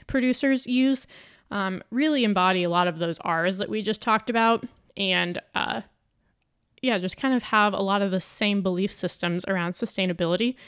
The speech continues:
So I wanna just kind of talk through a few different areas in the vines and in the winery where that is relevant, um, and point out a couple of important pieces for zero wasters on, um, why when they're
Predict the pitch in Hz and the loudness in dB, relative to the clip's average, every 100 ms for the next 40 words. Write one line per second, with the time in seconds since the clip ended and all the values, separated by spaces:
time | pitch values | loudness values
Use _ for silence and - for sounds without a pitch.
0 | - - _ - 226 220 220 226 247 262 | -20 -20 _ -6 0 2 2 0 2 2
1 | 220 - 233 208 190 - - 220 202 - | 0 -4 0 0 0 -4 2 2 2 -8
2 | - 208 196 190 - - 226 208 208 196 | -4 0 2 0 -2 -4 -2 0 -2 -4
3 | 196 190 185 175 185 - 226 226 208 185 | -2 0 0 0 -2 -4 -2 0 0 0
4 | 175 175 170 180 - 196 190 - 233 220 | 0 0 -2 -4 -4 -2 -2 0 0 2
5 | 202 196 185 175 196 - - - 214 202 | 2 2 2 0 -2 -8 -20 -4 2 4
6 | 208 - 185 185 185 175 190 208 220 - | 4 4 4 4 2 2 2 2 0 -4
7 | - - 190 160 160 190 170 175 - 214 | -12 -4 -2 -2 -2 -2 -2 -4 -2 0
8 | 202 190 190 - 196 180 175 185 208 - | 2 2 0 -2 0 0 0 -2 -2 -2
9 | 190 - 208 202 185 185 - - - _ | -6 -8 -8 -8 -6 -8 -10 -16 -20 _
10 | - 202 190 190 196 185 180 175 175 - | -2 2 2 0 0 0 2 2 0 -2
11 | 180 175 - - - - - 202 185 180 | -2 0 -4 -10 -20 -20 -6 -2 0 0
12 | - - - 208 208 _ _ _ _ _ | -4 -6 -6 -8 -10 _ _ _ _ _
13 | _ _ _ _ _ - _ 240 208 190 | _ _ _ _ _ -20 _ -2 4 4
14 | 175 - 208 196 180 175 | 4 0 -2 0 2 0